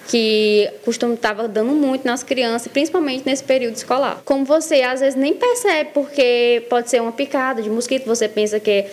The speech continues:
alguma picadinha no corpo, mas com o alerta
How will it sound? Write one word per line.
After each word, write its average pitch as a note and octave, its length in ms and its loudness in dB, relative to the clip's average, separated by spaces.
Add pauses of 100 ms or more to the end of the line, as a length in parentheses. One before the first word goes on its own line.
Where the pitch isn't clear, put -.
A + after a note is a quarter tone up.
(260)
alguma A#3 300 -2
picadinha A#3 500 -2
no B3 100 -2
corpo, D4 540 2
mas C4 320 -2
com D#4+ 380 0
o F4+ 40 2
alerta C4+ 640 0